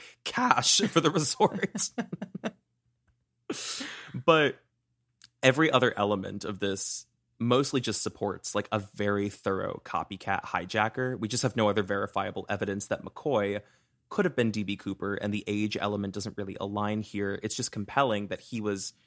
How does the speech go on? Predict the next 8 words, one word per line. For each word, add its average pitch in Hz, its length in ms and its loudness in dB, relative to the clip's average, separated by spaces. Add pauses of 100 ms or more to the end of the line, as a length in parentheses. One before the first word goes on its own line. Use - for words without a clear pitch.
(500)
really 131 300 2
the 107 240 -2
only 104 300 0
person 110 400 -4
who 101 120 -6
was 92 200 -6
able 101 200 -4
to - 100 -16